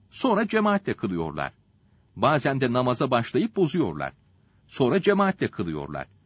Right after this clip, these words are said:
Böyle yapmaları dine uygun mudur? Cevap.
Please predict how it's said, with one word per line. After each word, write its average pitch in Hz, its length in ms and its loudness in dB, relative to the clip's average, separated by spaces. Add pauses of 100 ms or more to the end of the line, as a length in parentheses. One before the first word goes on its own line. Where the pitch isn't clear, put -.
(300)
Böyle 226 280 4
yapmaları 113 600 0
dine 110 240 0
uygun 101 380 -4
mudur? 78 300 -8 (1500)
Cevap. 90 400 -4